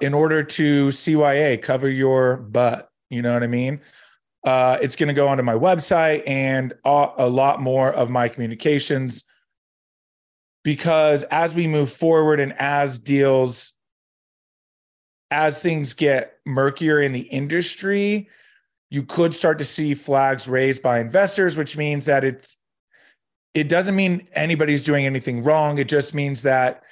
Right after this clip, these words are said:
it's important for us as industry, quote unquote, leaders, experts, to cover ourselves, right?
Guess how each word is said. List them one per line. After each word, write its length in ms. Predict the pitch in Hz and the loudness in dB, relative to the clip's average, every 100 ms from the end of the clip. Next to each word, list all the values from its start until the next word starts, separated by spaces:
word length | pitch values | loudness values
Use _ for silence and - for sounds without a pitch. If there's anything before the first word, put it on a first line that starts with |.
| _ - | _ -8
it's 160 | 131 | -4
important 560 | 143 123 175 175 156 147 | -4 0 2 2 0 -4
for 400 | - 135 127 - | 0 0 0 0
us 500 | 147 143 135 - - 139 | 2 2 0 -6 -6 -2
as 500 | 131 127 123 117 - | 0 2 2 -2 -8
industry, 800 | 147 143 131 - 139 131 127 123 _ _ _ _ _ | -6 -4 -4 -2 -2 0 -2 -4 _ _ _ _ _
quote 160 | 147 143 | -2 0
unquote, 340 | 135 135 123 | 0 -2 0
leaders, 400 | 143 147 139 131 | 2 2 2 0
experts, 720 | 143 143 - 135 127 120 - - _ _ _ | -2 -4 -4 -2 -2 -2 -8 -14 _ _ _
to 240 | - 160 151 | 0 2 2
cover 400 | 175 180 175 139 | 0 0 2 2
ourselves, 560 | 127 - 123 117 110 | 0 0 0 0 0
right? 420 | 127 139 160 - | 0 2 0 -4